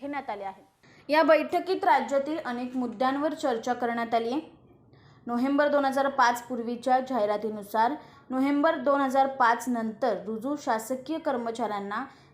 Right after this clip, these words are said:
जुन्या निवृत्ती वेतन योजनेचा पर्याय, अटल बिहारी वाजपेयी शिवडी न्हावाशेवा अटल सेतूसाठी पथकर निश्चित, कारसाठी दोनशे पन्नास रुपये, दूध उत्पादक शेतकऱ्यांना मोठा दिलासा मिळालाय.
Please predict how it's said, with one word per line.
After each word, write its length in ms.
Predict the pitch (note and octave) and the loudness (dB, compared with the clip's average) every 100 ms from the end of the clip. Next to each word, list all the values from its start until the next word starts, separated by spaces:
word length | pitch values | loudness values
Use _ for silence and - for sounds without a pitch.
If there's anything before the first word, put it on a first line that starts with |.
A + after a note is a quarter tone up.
| A3+ | -4
जुन्या 280 | C#4 D#4+ E4+ | 0 2 4
निवृत्ती 540 | D#4+ D4 D4 - D#4 | 2 2 -2 -4 -2
वेतन 440 | D4 A#3 A#3+ B3 A#3 | 0 0 0 -2 -2
योजनेचा 480 | G#3 G#3+ G#3 A3+ | -4 -8 -6 -6
पर्याय, 440 | G#3+ G#3+ G3 G3 C#4 - - _ _ _ - - | -4 -4 -2 -2 -4 -8 -20 _ _ _ -16 -2
अटल 320 | C4 C4 E4+ | 0 2 2
बिहारी 420 | D#4+ D#4 D4+ D#4 | 2 2 2 0
वाजपेयी 640 | D#4+ A#3 A3 B3+ B3 B3 C4 | 2 2 0 -4 -4 -4 -6
शिवडी 480 | - A3 G#3+ B3+ C4 - - - | -4 -2 -2 -4 -6 -14 -18 -8
न्हावाशेवा 720 | A3 G#3+ A3+ D4+ D#4 C4+ C4 | -2 0 2 2 2 2 2
अटल 360 | C4+ A3+ A#3+ B3 | 2 -2 -4 -4
सेतूसाठी 760 | B3 G3 - B3+ B3+ A3+ A#3+ B3 | -4 -6 -6 -6 -4 -4 -6 -6
पथकर 480 | G#3+ G3 - A3 | -8 -8 -8 -10
निश्चित, 480 | G#3+ F#3+ F#3+ - C#4 - - _ _ _ _ _ - _ _ B3 | -8 -10 -10 -8 -8 -8 -20 _ _ _ _ _ -20 _ _ 4
कारसाठी 580 | A3+ A#3+ A#3+ - A#3 | 4 4 -2 -4 -4
दोनशे 400 | A#3+ G#3 G3+ A3 | -2 -2 -4 -6
पन्नास 480 | A3+ G3+ F#3+ G#3+ B3+ | -4 -4 -2 -2 -2
रुपये, 320 | B3+ A#3+ C4+ E4 - - - - - - - | -4 -2 -2 -4 -12 -20 -20 -20 -20 -20 -10
दूध 200 | A#3 D4 | -2 0
उत्पादक 480 | D#4+ - D#4+ D#4 D#4+ | 0 2 2 2 0
शेतकऱ्यांना 640 | - D4 C#4+ C#4 C4+ C4 C4 | -2 -4 -2 0 0 0 -2
मोठा 340 | B3 A3+ B3 | -2 -4 -4
दिलासा 420 | B3 A#3 A#3 B3 | 0 0 2 0
मिळालाय. 440 | B3 A#3+ A3+ A#3 | -2 -2 -2 -2